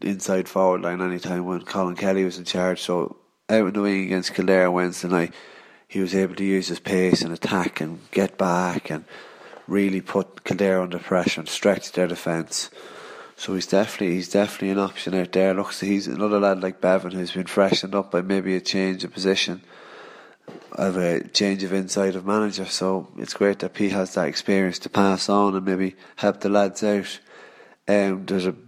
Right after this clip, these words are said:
possible battle for goalkeeper's jersey as well. You have, um, debutant Luke Haggins played against Longford on the Saturday, and then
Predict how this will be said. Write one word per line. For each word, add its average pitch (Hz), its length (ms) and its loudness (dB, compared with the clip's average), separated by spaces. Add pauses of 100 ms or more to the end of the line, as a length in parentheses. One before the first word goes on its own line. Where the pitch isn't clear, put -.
(180)
possible 104 440 2
battle 95 380 0
for 87 200 -4
goalkeeper's 101 580 0
jersey 87 420 0
as 85 120 -6
well. 92 380 2 (520)
You 78 100 -8
have, 80 340 -4
um, 65 540 -2 (260)
debutant 90 480 0
Luke 90 220 2
Haggins 90 680 -2 (400)
played 82 280 0
against 73 580 -8
Longford 92 640 -2
on 80 180 -6
the - 80 -12
Saturday, 90 540 -2
and 78 140 -4
then 82 180 -4